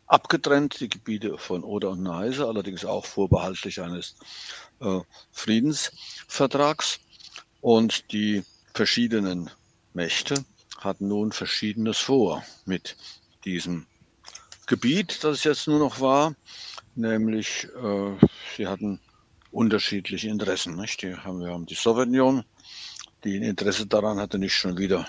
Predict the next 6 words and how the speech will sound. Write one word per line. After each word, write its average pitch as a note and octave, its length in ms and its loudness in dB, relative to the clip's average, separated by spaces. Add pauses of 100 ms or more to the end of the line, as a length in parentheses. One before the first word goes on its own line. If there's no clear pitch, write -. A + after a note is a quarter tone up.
(120)
überfallen A#2+ 460 4
zu D3 160 4
werden, D#3+ 420 8 (320)
also F#2+ 480 0
Sicherungsverwahrung, F#2+ 1040 6 (240)
Sicherungsverwahrung. F2 1040 -4